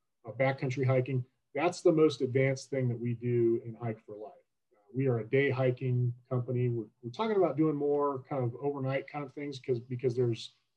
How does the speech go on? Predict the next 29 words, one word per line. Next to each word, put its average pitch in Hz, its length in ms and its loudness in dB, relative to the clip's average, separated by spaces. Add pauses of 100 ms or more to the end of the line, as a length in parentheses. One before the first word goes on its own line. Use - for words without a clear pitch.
(140)
guests 131 300 2
that 139 100 0
we've 135 160 -4
had 135 280 0
that 117 120 -4 (200)
wanna 127 260 0
return 143 400 -4
and 120 160 -4
come 127 100 -2
back 127 240 0
and 117 80 -8
do 123 140 -2
things 139 240 -8
with 147 160 -6
us. 151 160 -4 (380)
But 127 100 2
we 170 140 0
start 160 420 2 (500)
very 160 360 6
much 143 260 0
entry 131 260 0
level, 107 400 -4
and 120 160 -2
you 151 200 2
are 127 160 6
advanced 131 420 0
entry 117 240 -4
level 113 300 -4
because 113 420 -2